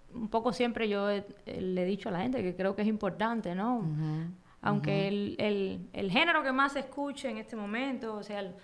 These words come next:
Speaker 1: reggaetón, el trap, el, lo urbano, eso no quiere decir que todo no va a volver a, a, esto es cíclico, ¿no?
Speaker 2: Claro.
Speaker 1: Y, y siempre hay gente que quiere escuchar una buena balada de todas formas.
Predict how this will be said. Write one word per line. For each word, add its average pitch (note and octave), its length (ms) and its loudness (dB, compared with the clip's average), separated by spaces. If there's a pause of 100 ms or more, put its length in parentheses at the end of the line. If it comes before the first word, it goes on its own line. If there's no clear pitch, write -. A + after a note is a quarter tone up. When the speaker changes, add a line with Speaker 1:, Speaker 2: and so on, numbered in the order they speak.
(260)
Speaker 1:
reggaetón, A#3+ 760 2
el G3+ 140 -8
trap, G#3 340 2
el, G3 160 0
lo G3+ 120 0
urbano, G#3 640 6
eso G#3 140 -4
no C4+ 100 0
quiere B3+ 200 0
decir A3+ 220 -2
que A3+ 120 -4
todo G#3+ 420 -2
no G3 180 -6
va G3+ 100 2
a G3+ 40 2
volver G3 480 -4
a, F3 200 -6 (760)
a, - 80 -8
esto G#3+ 240 -2
es B3 140 -2
cíclico, F#3 600 -4
¿no? A3 240 -4 (120)
Speaker 2:
Claro. B2+ 300 -2 (220)
Speaker 1:
Y, F3+ 460 -2
y G3+ 80 0
siempre A3 320 0
hay B3+ 60 4
gente C4 280 0
que B3+ 100 -2
quiere B3+ 200 0
escuchar C4+ 280 2
una C4+ 120 4
buena C4+ 260 4
balada C4+ 360 4
de A3+ 60 0
todas B3+ 220 4
formas. F#3 360 2